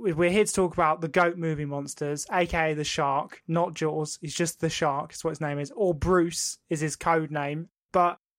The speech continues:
if you've never seen Jaws, I'd thoroughly recommend it. I think it really stands up, and it stands up because Jaws is such a complete film, and it creates such a complete monster.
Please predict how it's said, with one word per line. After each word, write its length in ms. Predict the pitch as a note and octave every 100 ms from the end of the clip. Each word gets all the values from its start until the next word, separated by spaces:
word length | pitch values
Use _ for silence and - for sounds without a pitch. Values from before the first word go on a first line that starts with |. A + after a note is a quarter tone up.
| _
if 140 | G#3+ A#3+
you've 100 | A3+
never 180 | C4+
seen 260 | B3+ A#3+ G3
Jaws, 260 | D#3+ D3+ D#3
I'd 160 | D#3+
thoroughly 280 | - F#3 F3+
recommend 380 | E3+ D#3+ D3+ D3
it. 60 |
I 100 | D#3
think 220 | D#3+ A3 G3+
it 160 | G3+
really 280 | F3+ G3+ F#3+
stands 400 | - F#3+ D#3+ D#3
up, 220 | D#3 C#3
and 80 | D#3+
it 80 | F3+
stands 380 | - G3 G3 F3+
up 180 | E3+
because 540 | D3+ E3 - F#3 E3 -
Jaws 560 | - F3+ E3 D#3+ D#3 -
is 100 | D#3
such 240 | F3+ E3+
a 40 | -
complete 520 | E3 D#3 F3+ E3 E3
film, 320 | - E3 D3+
and 80 | D3+
it 100 | -
creates 400 | - F3+ E3+ F3
such 260 | - E3 -
a 40 |
complete 560 | D#3+ D3 - F#3 F3+ G3+
monster. 680 | E3+ F3 G3+ - G#3+ B3